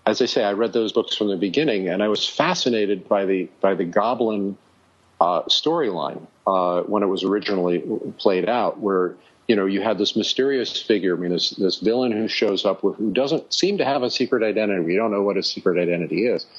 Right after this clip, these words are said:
uh, but there's implications that he's vitally important in Peter's life. Uh, that there's a personal connection.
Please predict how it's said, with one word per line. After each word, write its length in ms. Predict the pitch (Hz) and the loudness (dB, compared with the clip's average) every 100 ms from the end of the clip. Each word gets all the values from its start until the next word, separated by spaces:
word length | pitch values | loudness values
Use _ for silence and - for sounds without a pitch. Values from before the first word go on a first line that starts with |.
| - - - - | -18 -18 -12 -2
uh, 280 | 92 92 92 - | 0 0 -2 -2
but 120 | 113 | -4
there's 200 | 131 113 143 | -2 -2 -2
implications 720 | 156 147 - 123 - 107 87 | -2 -2 -2 -2 -2 -4 -2
that 120 | 92 | -2
he's 200 | 95 85 | -2 -2
vitally 440 | 92 110 117 110 | 0 0 0 -2
important 560 | 101 98 - 104 98 85 | -2 -4 -2 -2 -2 -8
in 80 | 85 | -6
Peter's 400 | - 101 95 - | -2 0 0 0
life. 380 | 80 76 - - - - - - 95 | -2 -2 -6 -16 -20 -20 -18 -2 0
Uh, 260 | 92 90 | 2 0
that 120 | 104 | 0
there's 200 | 107 98 | 0 0
a 40 | 95 | -2
personal 540 | - 143 - 120 107 | 0 0 2 0 0
connection. 520 | - 98 92 - - | 0 0 0 -4 -8